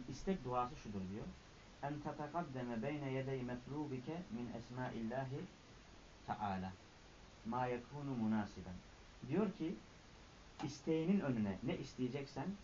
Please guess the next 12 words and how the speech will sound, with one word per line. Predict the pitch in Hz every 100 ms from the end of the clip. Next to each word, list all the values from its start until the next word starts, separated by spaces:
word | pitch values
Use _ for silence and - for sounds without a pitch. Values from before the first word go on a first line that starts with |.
| -
Allah | 131 131 151
Subhanahu | 135 - 147 135 123
ve | 117
Teala'nın | 123 123 117 110 107
isimlerinden | - 127 120 120 123 156 139
münasip | 127 127 127 - 131
olan | 123 113 107
bir | 151 147
tanesini | 131 113 110 180 175
geçirirsin. | 117 113 107 98 90 - - - - -
İsteğinin | 131 - 113 113 101
önüne. | 90 92